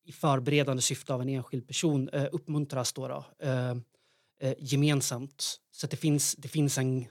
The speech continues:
det finns en, en grupp. Den kanske inte är en bestämd politiskt formuler-, alltså specifik politisk grupp. Men det sker i samtal med andra,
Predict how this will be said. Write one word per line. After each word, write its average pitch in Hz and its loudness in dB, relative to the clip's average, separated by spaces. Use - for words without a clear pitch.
det - -10
finns 175 4
en, 123 0
en 123 -4
grupp. 147 4
Den 127 -6
kanske 135 0
inte 139 2
är 139 6
en 139 -2
bestämd 151 2
politiskt 143 -2
formuler-, 139 2
alltså - -2
specifik - -2
politisk - -2
grupp. - -14
Men 127 -4
det 131 -2
sker 147 2
i 139 -18
samtal 127 2
med 127 0
andra, 143 2